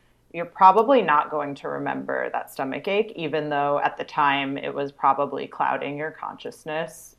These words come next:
in a pretty profound way. It might have been the main thing you were thinking about all day. And yet, uh, you know, even a month later, even a day later, you know, it's very difficult to recall what pain feels like,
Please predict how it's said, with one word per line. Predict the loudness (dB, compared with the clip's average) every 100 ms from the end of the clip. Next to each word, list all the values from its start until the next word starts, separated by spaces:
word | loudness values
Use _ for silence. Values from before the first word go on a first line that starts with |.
| -10
in | -8
a | -8
pretty | -8 -6 -6
profound | -6 -6 -4 -4 -6
way. | -10 -6
It | -4
might | -2 -2
have | -4
been | -4 -6 -8 -12 _
the | -6
main | -2 -2 -2
thing | -4 -6
you | -6
were | -8
thinking | -8 -10 -8 -10
about | -6 -6
all | -4 -4
day. | -2 -2 -2
And | 0
yet, | 4 6 4 -2 _ _ _ _ -2
uh, |
you | 0 0 -2
know, | -4 -4
even | -4 -4 -2 -4 -4
a | 0
month | 2 2 0
later, | -2 -2 -4
even | -2 -2 -4 -4
a | -6
day | -2 2 4
later, | 4 2 0 -2 -4 -8
you | -6
know, | -4 -4 -4
it's | -8 -2
very | 0 2
difficult | 0 -2 -2 -2
to | -2 -4 -4
recall | -8 4 6 6
what | 4 0
pain | -4 -4 -4
feels | -4 -2 -2 -6
like, | -6 -8 -12